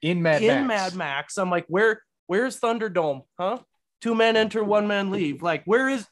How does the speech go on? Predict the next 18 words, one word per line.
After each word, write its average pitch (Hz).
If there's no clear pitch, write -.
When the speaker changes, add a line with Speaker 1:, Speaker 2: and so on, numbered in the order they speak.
Speaker 2:
I, 185
like, 196
I'm 196
living 214
it 170
right 185
now." 170
It 202
was 208
the 240
craziest 226
Speaker 1:
And 156
then 226
Speaker 2:
thing 202
Speaker 1:
at, 202
Speaker 2:
ever. 139
Speaker 1:
at 113
night, 110